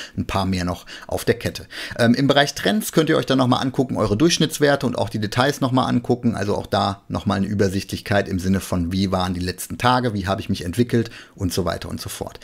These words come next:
Ich würde euch jetzt aber gar nicht zu viel zur App verraten. Ich persönlich muss sagen, ich fand's richtig umfangreich, richtig informativ und vor allen Dingen auch im Detail. Und jetzt gehen wir zum nächsten Kapitel.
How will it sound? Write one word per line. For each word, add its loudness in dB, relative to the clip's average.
Ich 0
würde 8
euch 6
jetzt 6
aber 6
gar 6
nicht 0
zu 2
viel 2
zur 2
App -2
verraten. 2
Ich -2
persönlich 4
muss 2
sagen, 6
ich -4
fand's 2
richtig 2
umfangreich, 2
richtig 0
informativ 2
und 2
vor 0
allen 4
Dingen 2
auch -2
im 2
Detail. 2
Und 0
jetzt 0
gehen 0
wir -4
zum 2
nächsten -2
Kapitel. -12